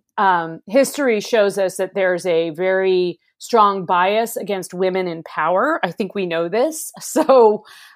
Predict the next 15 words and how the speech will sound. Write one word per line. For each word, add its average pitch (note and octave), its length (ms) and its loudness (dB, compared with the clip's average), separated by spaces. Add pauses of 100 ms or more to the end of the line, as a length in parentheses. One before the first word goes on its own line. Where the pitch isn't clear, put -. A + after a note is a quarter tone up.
um, G#3 340 2
some B3+ 340 2
of A3 220 -4
the A3 100 -2
things G#3 760 0
that F#3+ 180 -2 (100)
I A3+ 380 4
had G3+ 180 -2
read F#3 280 2
even G3+ 260 -6
growing F#3 440 0
up G#3 220 0
about F3+ 460 0
this, F3+ 260 -8
like, F3 300 -2